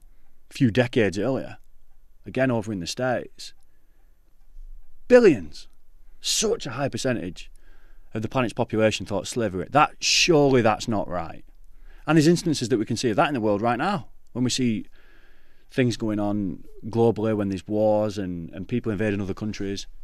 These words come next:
That's not right. But look at those two big examples, two of the biggest moments, certainly in American history, which then affected the whole globe. If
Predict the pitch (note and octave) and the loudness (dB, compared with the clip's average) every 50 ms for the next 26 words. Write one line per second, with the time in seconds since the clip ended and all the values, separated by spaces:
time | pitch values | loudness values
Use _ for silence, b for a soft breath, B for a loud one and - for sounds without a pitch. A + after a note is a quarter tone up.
0 | - - C#3 - - - A2 A#2+ C#3 C#3+ - - - - - B B B B B | -10 -8 -8 -6 -6 -8 -8 -8 -8 -8 -8 -8 -8 -8 -8 B B B B B
1 | B B B B2 A2+ - - F#3 F3+ - E3 D3 F#3+ F3 - - - F#3 E3+ C#3+ | B B B -2 -2 0 0 0 4 4 4 6 6 4 4 6 6 6 6 6
2 | D3+ B2 B2+ A2 F#2+ A2+ G2 G2+ - - G2+ F2 D2 - - - F3 E3+ D3 C3+ | 6 4 4 4 2 0 -4 -4 -4 -6 -8 -8 -8 -8 -4 -2 0 2 2 2
3 | G#2 - - D#3+ D3+ D3 E3+ D3+ A#2+ - - C3 B2+ B2 A2 - - - - D#3+ | 0 0 0 0 2 2 0 0 0 -2 -2 0 0 0 0 -2 -2 0 2 2
4 | E3 D3 C#3 G#2+ G2 F#2 A2 C#3 F3+ - - A2+ F2 E2+ - - - - - - | 2 2 2 -2 0 2 2 2 2 0 -2 -4 -6 -6 -6 -8 -8 -10 -12 -14
5 | - - - - - - - - - - - - - - - - - - - - | -14 -16 -16 -14 -14 -14 -14 -14 -14 -14 -14 -12 -12 -12 -12 -12 -14 -14 -14 -12
6 | - - A#2+ - - A#2+ A#2 A2+ A2 - A#2+ G#2+ - - B2+ G2+ A2 G#2 A2+ A2 | -6 -4 -4 -4 -2 0 0 0 0 0 0 -2 -2 -2 -4 -4 -2 0 0 0
7 | G2+ G#2+ A#2 A#2 A2 G2+ - - - _ - - - - - - - - - - | 0 0 0 0 0 -2 -4 -10 -20 _ -20 -20 -20 -20 -20 -20 -20 -20 -20 -20
8 | _ _ _ _ _ - - - - - - - - - - - - - - - | _ _ _ _ _ -20 -20 -20 -20 -20 -20 -20 -20 -20 -20 -20 -20 -20 -20 -20
9 | - - - - - D3 C3 | -20 -20 -14 -2 -2 -2 -2